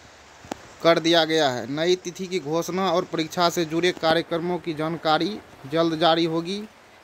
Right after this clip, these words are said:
यह जानकारी स्टेट नोडल ऑफिसर अशोक मेहता ने दी। उन्होंने बताया कि आयोजन तिथि बाद में घोषित की जाएगी। बीएड की प्रवेश परीक्षा में एक लाख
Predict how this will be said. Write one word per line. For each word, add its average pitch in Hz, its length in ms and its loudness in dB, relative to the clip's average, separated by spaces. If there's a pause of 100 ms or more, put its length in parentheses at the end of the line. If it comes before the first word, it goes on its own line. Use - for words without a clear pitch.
(120)
यह 165 200 2
जानकारी 165 560 2 (120)
स्टेट 190 520 -2 (600)
नोडल 165 400 2 (260)
ऑफिसर 180 500 -2
अशोक 175 420 -4
मेहता 165 440 2
ने 202 260 -2 (360)
दी। 139 320 -6 (160)
उन्होंने 180 320 0
बताया 170 400 4
कि 180 140 -6
आयोजन 180 640 0 (580)
तिथि 165 300 -2
बाद 170 280 4
में 185 180 -4
घोषित 170 400 -8
की 185 100 -8
जाएगी। 175 420 -2 (680)
बीएड 175 560 2
की 190 100 -4
प्रवेश 180 440 0
परीक्षा 175 460 -2
में 196 260 -2 (600)
एक 175 280 2
लाख 170 280 2